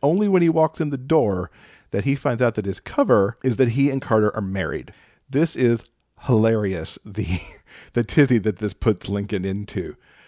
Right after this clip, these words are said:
But it's also kind of touching because there's an instant spark that's kind of restored to these guys as they have to play the part. And boy, do they sell it too. Now, they've got a lot of work to do and not a lot of time to do it because Doctor Fear always operates on a schedule,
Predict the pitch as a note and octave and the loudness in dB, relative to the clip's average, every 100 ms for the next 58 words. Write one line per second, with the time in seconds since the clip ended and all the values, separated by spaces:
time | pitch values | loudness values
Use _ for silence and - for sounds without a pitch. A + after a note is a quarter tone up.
0 | - C3 D#3+ - D#4 D#4 D4 E4+ - D#4 | -14 -6 -4 -2 -2 0 0 0 0 -2
1 | - G2 F#2 A#2 - B2 A2+ A#2+ A#2+ C3 | -2 -4 -4 -6 -2 0 0 0 0 -2
2 | D3+ E3+ - D3+ G#2+ - C3+ B2+ - G#2 | -2 -4 -2 -2 -4 -8 -4 -4 -4 -6
3 | - - A2 G2 F#2+ - A#2 A#2 - G2+ | -4 -4 -4 -4 -6 -2 -2 -2 -4 -4
4 | F#2 F#2+ F#2+ F#2 F#2 - - - - A2+ | -4 -4 -4 -2 -4 -8 -20 -20 -12 -4
5 | A2 A2 A#2+ A2 - A2 G#2 F#2 G2 - | 0 0 0 -6 -6 -4 -2 -2 -6 -8
6 | D#2 - - _ _ _ - G#2 C3 C3 | -8 -8 -14 _ _ _ -10 0 4 6
7 | C3 B2+ A2+ G2+ F#2 G#2 G2+ - F2 D2+ | 6 2 0 -4 -2 -4 -2 -4 -4 -6
8 | - - D2+ G1+ - - _ - A#2+ A#2+ | -10 -6 -6 -8 -20 -20 _ -10 -2 0
9 | B2 A#2+ C#3+ D#3+ C4 F#3 D#3 B2 C3 - | 0 0 -2 0 0 4 4 2 0 -2
10 | A2 G#2+ G2+ G2+ G#2 G#2+ G#2 F#2+ F#2 G#2 | 0 0 0 -2 0 2 2 0 -2 -4
11 | F#2 F2 F2 G2 D2 - F2+ F#2 F2+ C3 | -4 -8 -4 -4 -4 -8 -8 -8 -2 -2
12 | C#3 A2+ - A2+ G#2 G2+ G2 - G2+ - | 0 -4 0 0 2 0 -2 -4 -8 -4
13 | F#2 F2 - - F2 - - A2+ F#2+ C#2+ | -4 -4 -8 -12 -12 -8 -2 -2 -2 -10